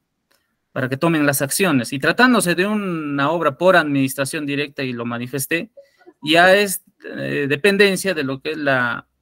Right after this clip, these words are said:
eh, la unidad ejecutora de inversiones, cómo implementar, ¿no? Contratar lo que es, eh, servicios por terceros, profesionales, o un servicio total, ¿no? Eh, eh, eh, por la modalidad de ejecución,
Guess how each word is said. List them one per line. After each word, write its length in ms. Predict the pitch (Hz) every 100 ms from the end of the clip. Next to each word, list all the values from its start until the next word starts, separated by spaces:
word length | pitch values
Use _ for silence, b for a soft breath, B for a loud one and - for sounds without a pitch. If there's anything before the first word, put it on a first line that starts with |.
| _ _ _ _
eh, 540 | 131 135 131 127 123 123
la 100 | 143
unidad 340 | 151 151 170
ejecutora 420 | 165 156 143 180 165
de 60 |
inversiones, 480 | 180 185 - 196 185
cómo 200 | 190 185
implementar, 600 | 165 151 151 156 233 156
¿no? 280 | 127 156 180 -
Contratar 640 | 143 127 139 139 185 170
lo 160 | 147 139
que 100 | 175
es, 140 | 160
eh, 120 | 156 135
servicios 460 | 143 139 170 160
por 160 | 160 147
terceros, 800 | 160 147 196 185 180 185 175 - b b
profesionales, 1040 | 135 131 135 143 156 190 180 175 180 175 - _ _
o 80 | 143
un 120 | 175
servicio 440 | 175 151 175 170 143
total, 640 | - 131 - 185 175 185
¿no? 340 | 170 156 190 - _ _ _ -
Eh, 420 | 131 131 - - _ _ _ _
eh, 600 | 135 147 156 156 139 135
eh, 80 | 127
por 160 | 175
la 100 | 175
modalidad 460 | 170 165 170 196 262
de 60 | 233
ejecución, 640 | 180 - 143 220 147